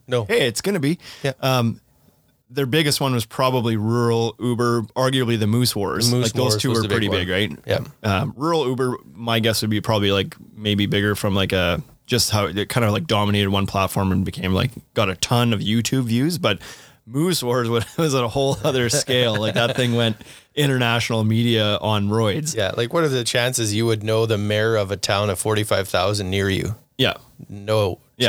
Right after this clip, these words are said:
Speaker 1: chance.
Speaker 2: I don't know that I did before they made
Speaker 1: Right?
Speaker 2: those videos.
Speaker 1: <laughs> But now we know him,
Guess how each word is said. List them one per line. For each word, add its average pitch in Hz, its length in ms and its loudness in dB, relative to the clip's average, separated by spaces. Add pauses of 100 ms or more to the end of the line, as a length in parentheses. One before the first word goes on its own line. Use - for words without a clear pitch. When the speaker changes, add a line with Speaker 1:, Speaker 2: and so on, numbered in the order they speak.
(140)
Speaker 1:
chance. - 180 -6
Speaker 2:
I 123 60 2
don't 131 180 0
know 131 160 2
that 120 140 -4
I 175 160 0
did 135 200 -4
before 120 300 0 (140)
they 147 80 2 (100)
made 113 80 2
Speaker 1:
Right? 117 140 0
Speaker 2:
those 156 140 0
videos. 127 680 -2
Speaker 1:
<laughs> - 40 -8
But 120 100 -2
now 120 200 2
we 123 120 0
know 123 240 0
him, 104 180 -4